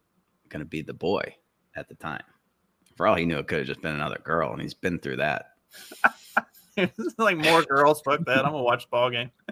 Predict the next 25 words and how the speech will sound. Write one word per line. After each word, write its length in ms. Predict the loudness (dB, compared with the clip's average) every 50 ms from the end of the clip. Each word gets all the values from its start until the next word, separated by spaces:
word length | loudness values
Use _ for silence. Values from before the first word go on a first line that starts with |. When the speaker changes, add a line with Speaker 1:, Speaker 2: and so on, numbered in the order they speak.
| -16 -16 -14 -6 2
Speaker 1:
Yeah. 220 | 4 4 6 4 4 2 2 2 2 0 -2 -2
<laughs> 340 | -2 -2 -2 -4 -4 -4 -4 -4 -6 -8 -20 _ _ _ -20 -20 -18 -14 -12 -8 -6 -6 -6 -8 0 6
Yeah, 180 | 8 10 10
it 40 | 10
wasn't 240 | 10 8 8 8 8
his 100 | 6 6
firstborn 840 | 4 0 -2 2 4 4 4 4 2 0 0 0 2 2 0 -2 -4
kid. 300 | -2 -2 0 0 0 -2
You 80 | -4
can't 240 | -2 -2 -2 -2 -2
really 240 | -2 0 0 0 0
blame 340 | -2 -4 -4 -4 -4 -4 -4
the 80 | -6
guy. 300 | -6 -6 -4 -4 -6 -8 -10 _ _ -2
<laughs> 60 | -2 0 0 0 0 0 0 -4 -4 -4 -6 -12 -18 -18 _ -18 -20 _ _ _ _ _ _ _ _ _ _ _ _ -18 -16 -14 -14 -14 -16 -16 -16 -16 -18 -18 -18 -20 -20 -20 -18 -18 -16 -16 -16 -16 -16 -18 -18 -10 -4
Yeah. 340 | 0 2 2 2 2 0 -4 -10 -12 -16 _ _ _ _ _ _ -20 -12 -6
Uh, 460 | -2 0 0 2 0 0 -2 -4 -6 -10 -16 -20 -20 _ _ _ _ _ _ _ _ _ -18 -14
God, 320 | -12 -10 -10 -10 -10 -10
so, 340 | -6 -4 -2 -2 -2 -2 -4 -2 0
yeah, 300 | 2 2 4 2 2 0
this 260 | 0 0 0 0 0
is, 320 | 0 -2 -2 -4 -8 -12 -18 _ _ _ _ _ _ _ _ _ _ -4
I'm, 240 | -4 -2 -4 -4 -4
I'm 200 | -4 -2 -2 -2
sure, 500 | -2 0 2 2 4 4 4 2 0